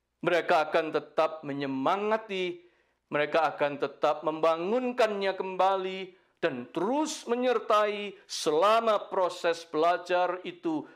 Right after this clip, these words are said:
sampai anak itu mampu berjalan sendiri. Orang tuanya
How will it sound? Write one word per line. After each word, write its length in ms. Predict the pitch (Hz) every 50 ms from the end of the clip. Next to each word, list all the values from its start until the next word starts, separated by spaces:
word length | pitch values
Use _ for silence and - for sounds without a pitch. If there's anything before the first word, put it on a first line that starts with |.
| -
sampai 640 | - - - - - 170 165 165 165 - 165 165 165
anak 320 | - 151 147 151 147 139 -
itu 480 | 147 135 135 - - 131 123 120 117 - _ _
mampu 1040 | _ 120 123 127 131 135 139 135 135 143 143 - - _ _ 170 151 135 117 110 110 - - _ _ _ _ _ _ _ _ _
berjalan 800 | - 123 117 110 - - - 120 104 107 113 113 110 107 98 95 90 - - _ _ _ _ _ _ _
sendiri. 800 | - - - - 110 107 104 107 104 95 92 92 90 87 87 - - - - _ _ _ _ _ _ _ _ _ _ _ _ _ _ -
Orang 400 | 139 131 135 131 127 120 - -
tuanya 720 | 180 175 156 147 135 127 127 120 123 131 139 143 143